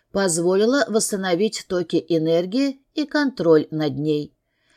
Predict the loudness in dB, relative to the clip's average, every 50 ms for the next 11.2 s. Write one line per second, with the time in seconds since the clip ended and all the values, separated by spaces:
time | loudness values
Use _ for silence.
0 | _ _ _ -8 -4 -2 0 0 0 4 4 4 6 6 4 4 2 2 0 -2
1 | -2 0 0 2 2 2 2 0 0 -2 -4 0 0 0 2 2 2 2 0 -2
2 | -4 -6 -6 -6 -8 -10 -16 _ _ _ _ _ _ _ 4 4 8 8 8 8
3 | 8 6 4 4 4 4 6 2 0 2 2 0 0 0 -2 -2 0 0 0 0
4 | 0 0 0 -2 -2 -2 -2 -4 -4 -4 0 6 6 6 6 6 2 -4 -6 -2
5 | 0 2 2 2 0 -2 -4 -4 -4 -6 -10 _ _ -12 -10 -6 -4 -4 -2 -2
6 | 0 0 0 -2 0 0 2 2 2 0 -2 -2 -2 -2 -2 -2 -4 -6 -4 -4
7 | -2 -2 -2 -4 -6 -10 -14 -18 _ _ _ _ _ _ _ _ _ _ _ -2
8 | 0 2 2 2 2 4 2 2 2 0 2 2 2 2 4 6 8 8 6 6
9 | 2 -2 -4 -4 -8 -14 -6 -4 -2 -2 0 -2 -2 -2 -2 -2 -2 -2 -2 -2
10 | 0 2 2 2 4 2 2 2 0 -2 -2 -2 -2 -4 -2 -2 -2 -2 0 0
11 | 0 -2 -2